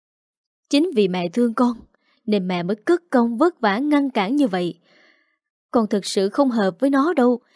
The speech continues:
nó đã nghèo lại còn tướng sát phụ, mẹ không đồng ý." "Thời đại nào rồi mẹ còn tin vào mấy điều nhảm nhí đó?" "Con đừng có phỉ báng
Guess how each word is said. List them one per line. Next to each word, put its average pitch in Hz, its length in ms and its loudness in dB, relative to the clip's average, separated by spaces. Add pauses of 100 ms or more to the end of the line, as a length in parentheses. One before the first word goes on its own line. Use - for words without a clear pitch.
(200)
nó 302 120 4
đã 233 140 2
nghèo 190 520 0
lại 196 220 0
còn 175 280 -2
tướng 247 260 2
sát 392 300 -2
phụ, 208 280 2 (180)
mẹ 208 180 0
không 277 200 -2
đồng 185 200 0
ý." 277 280 2 (1400)
"Thời 220 160 2
đại 208 200 2
nào 208 260 2
rồi 185 260 0
mẹ 180 140 -4
còn 202 220 0
tin 285 260 0
vào 202 160 2
mấy 277 120 0
điều 214 140 4
nhảm 185 240 -2
nhí 285 220 2
đó?" 285 280 0 (1160)
"Con 247 200 2
đừng 185 160 -2
có 262 100 2
phỉ 196 240 0
báng 240 240 0